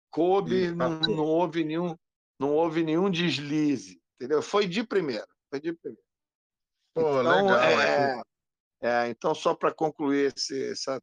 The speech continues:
Speaker 1: tua pergunta, eu já tive várias oportunidades com várias televisões, mais recentemente com a Record. Gravei com a Record,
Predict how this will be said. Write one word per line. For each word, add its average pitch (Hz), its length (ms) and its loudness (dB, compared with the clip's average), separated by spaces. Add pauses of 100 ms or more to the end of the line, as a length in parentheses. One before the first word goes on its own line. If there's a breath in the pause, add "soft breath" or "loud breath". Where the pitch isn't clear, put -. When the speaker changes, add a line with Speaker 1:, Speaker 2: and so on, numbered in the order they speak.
Speaker 1:
tua 131 220 0
pergunta, 135 420 -2
eu 156 120 0
já 160 240 0 (600)
tive 139 360 -4
várias 165 600 2
oportunidades 143 880 -2
com 131 220 -6
várias 139 360 0
televisões, 139 600 -2
mais 156 300 2
recentemente 143 920 -2
com - 120 -2
a 147 100 4
Record. 135 720 0 (720)
Gravei 113 520 -2
com 131 140 -4
a 127 100 2
Record, 123 720 0